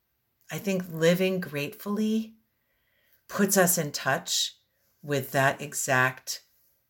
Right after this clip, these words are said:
really powerful way of experiencing our lives and time is to live really gratefully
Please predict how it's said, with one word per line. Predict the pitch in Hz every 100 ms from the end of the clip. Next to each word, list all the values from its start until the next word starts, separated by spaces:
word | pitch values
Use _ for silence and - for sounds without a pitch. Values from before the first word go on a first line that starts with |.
| _ _ _ _ _ _ _ _ _ -
really | 165 170 170 185 196 190 175 170 160 143 139 -
powerful | - 156 139 135 127 120 - 107 82 104 _ _ _ _
way | 139 135 127 123 123
of | - 120
experiencing | 120 - - 120 120 113 113 - -
our | 104 113
lives | 117 110 110
and | 113 107
time | - 123 90 - -
is | 123
to | -
live | 120 123 113
really | 117 110
gratefully | 110 107 - - 113